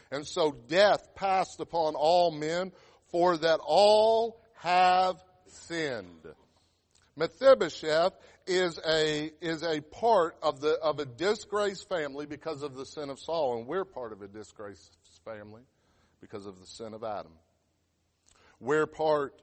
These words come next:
we, not only was it a disgraced family, but it was a doomed family. Look with me over here in, in Second Samuel chapter three,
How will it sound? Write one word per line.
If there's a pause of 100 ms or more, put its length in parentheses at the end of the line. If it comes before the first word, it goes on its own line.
(580)
we, (120)
not
only
was
it
a
disgraced
family,
but
it
was
a
doomed (120)
family. (640)
Look
with
me
over
here
in, (560)
in
Second
Samuel
chapter
three,